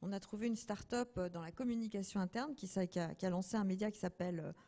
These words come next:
Cocoon. C'est un média interactif. C'est pas un réseau social d'entreprise, mais, euh, ce que j'ai aimé avec cette, euh, cette start-up, c'est que, euh, y a, y a l'outil, c'est bien, mais il y a surtout la démarche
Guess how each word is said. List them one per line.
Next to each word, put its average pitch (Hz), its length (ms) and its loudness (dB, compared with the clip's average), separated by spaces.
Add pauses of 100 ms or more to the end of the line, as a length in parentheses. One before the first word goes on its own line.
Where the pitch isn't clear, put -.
(160)
Cocoon. 233 560 6
C'est 202 400 0
un 185 80 4
média 208 320 6
interactif. 208 720 0 (520)
C'est 190 140 0
pas 277 160 6
un 302 60 4
réseau 262 320 4
social 233 340 -2
d'entreprise, 202 640 0 (400)
mais, 202 240 4
euh, 190 160 4
ce - 80 -4
que - 80 0
j'ai 220 160 4
aimé 233 160 4
avec 233 180 0
cette, 208 220 0
euh, 175 340 4
cette 190 200 -4
start-up, 208 480 -4
c'est - 160 -10
que, 220 160 -6
euh, 220 280 -2 (600)
y 196 60 4
a, 180 100 6
y 190 100 -2
a 185 220 2
l'outil, 226 420 -2 (320)
c'est - 180 -16
bien, 196 220 -4 (160)
mais 185 160 0
il 170 60 2
y 196 40 6
a 190 60 6
surtout 220 300 -2
la 202 100 4
démarche 196 540 -2